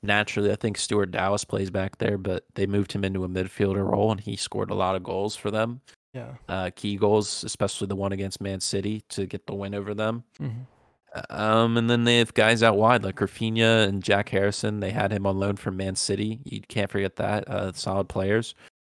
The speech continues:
Speaker 1: Uh, and then Bamford, they, I think if they can find him a partner, a rotation guy, I think Tyler, Tyler Roberts is that guy.
Speaker 2: Yeah.
Speaker 1: If they can get a partner for him that can score eight to ten goals, I think they can jump up into that,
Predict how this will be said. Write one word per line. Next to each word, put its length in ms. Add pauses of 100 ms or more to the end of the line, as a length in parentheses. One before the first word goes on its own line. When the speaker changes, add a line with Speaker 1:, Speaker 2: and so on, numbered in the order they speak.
(140)
Speaker 1:
Uh, 380
and 80
then 140
Bamford, 600
they, 260
I 100
think 200
if 80
they 100
can 140
find 280
him 100
a 40
partner, 480
a 80
rotation 560
guy, 220
I 120
think 160
Tyler, 400
Tyler 300
Roberts 380
is 100
that 200
guy. 360 (380)
Speaker 2:
Yeah. 260
Speaker 1:
If 160
they 120
can 160
get 120
a 60
partner 320
for 180
him 140
that 140
can 100
score 300
eight 200
to 80
ten 240
goals, 480
I 80
think 220
they 100
can 240
jump 240
up 160
into 200
that, 260